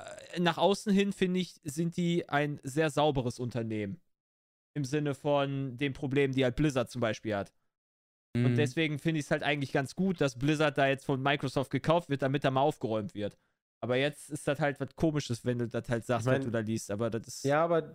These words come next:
Speaker 3: also, dass die, die
Speaker 1: gegensprüchlich.
Speaker 3: Shareholder halt das macht, naja, le-, leider ja aus finanzieller Sicht wahrscheinlich Sinn. Denn, also hier steht drin,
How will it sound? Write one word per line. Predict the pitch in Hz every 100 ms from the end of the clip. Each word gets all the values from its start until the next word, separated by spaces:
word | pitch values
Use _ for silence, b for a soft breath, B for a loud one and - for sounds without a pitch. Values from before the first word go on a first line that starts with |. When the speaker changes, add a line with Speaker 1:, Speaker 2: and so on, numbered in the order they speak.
| -
Speaker 3:
also, | 135
dass | 135 147 -
die, | 143
die |
Speaker 1:
gegensprüchlich. | 147 113 120 117 -
Speaker 3:
Shareholder | - 196 143 123 117 107 101 - -
halt | - 110 110 110 -
das | 113
macht, | 113 147 - _ _ _ -
naja, | 107 110 123 117 101 - _ _ _
le-, | 110 113 -
leider | 110 123 123
ja | 120 110
aus | - 113 -
finanzieller | - 143 110 - 143 139 104
Sicht | 117 -
wahrscheinlich | 101 - 104 90
Sinn. | - 139 98 B B B B
Denn, | 104 110 110
also | 117 117
hier | 117
steht | 117 - 120 -
drin, | 151 156 208